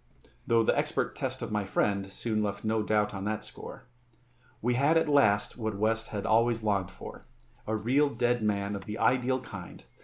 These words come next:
ready for the solution as prepared according to the most careful calculations and theories for human use. The tension on our part became very great. We knew that there was scarcely a chance for anything like complete success,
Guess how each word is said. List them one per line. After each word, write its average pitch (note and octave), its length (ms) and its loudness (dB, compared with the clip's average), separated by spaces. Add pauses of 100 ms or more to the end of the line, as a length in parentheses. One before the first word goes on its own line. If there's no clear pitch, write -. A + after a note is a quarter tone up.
(180)
ready C#3 200 6
for C#3+ 160 4
the C3 120 2
solution C3+ 560 0
as A#2 120 -2
prepared B2 460 0
according G#2+ 400 0
to A2 100 -6
the G#2+ 60 0
most G#2+ 260 -2
careful B2+ 420 -4
calculations A2+ 800 -4
and G#2+ 180 -6
theories G2 420 -4
for - 140 -12
human G2+ 320 -4
use. - 440 -8 (720)
The C3+ 80 0
tension F#3+ 340 4
on B2+ 100 6
our C#3 180 4
part G#2+ 300 2
became G#2 300 -2
very G#2 220 2
great. G2 400 -6 (540)
We B2 120 4
knew B2 160 6
that A#2 160 4
there A#2+ 100 4
was G#2+ 180 4
scarcely B2 440 0
a A2+ 40 2
chance A2+ 380 -2
for G#2+ 220 0
anything A2+ 480 2
like G2 220 -2
complete F#2+ 360 -4
success, - 600 -10